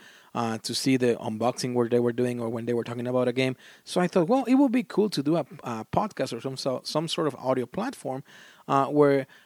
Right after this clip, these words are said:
somebody can talk about the components and describe the audio unbo-, and describe the unboxing and, you know,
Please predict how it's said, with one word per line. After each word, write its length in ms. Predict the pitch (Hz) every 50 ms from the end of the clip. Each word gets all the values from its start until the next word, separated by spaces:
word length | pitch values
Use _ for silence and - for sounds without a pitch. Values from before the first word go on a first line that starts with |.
| _
somebody 640 | - - - 233 262 320 339 285 175 139 151 196 196
can 240 | - - 151 151
talk 340 | 143 - 151 131 147 175 -
about 280 | 160 156 147 160 185 180
the 40 | 175
components 680 | - 214 208 180 - 170 131 123 123 139 160 165 - -
and 160 | 160 160 185
describe 460 | 208 208 - - - 165 151 151 156
the 100 | 165 151
audio 380 | - 127 127 135 143 165 180 185
unbo-, 280 | 175 165 160 131 -
and 160 | - 147 143
describe 300 | 165 185 - - 180 156
the 80 | 156 165
unboxing 640 | 165 160 156 147 131 117 117 - - - 139 135 135
and, 280 | 131 127 127 127 127 127
you 80 | 131
know, 240 | 131 127 123 123 -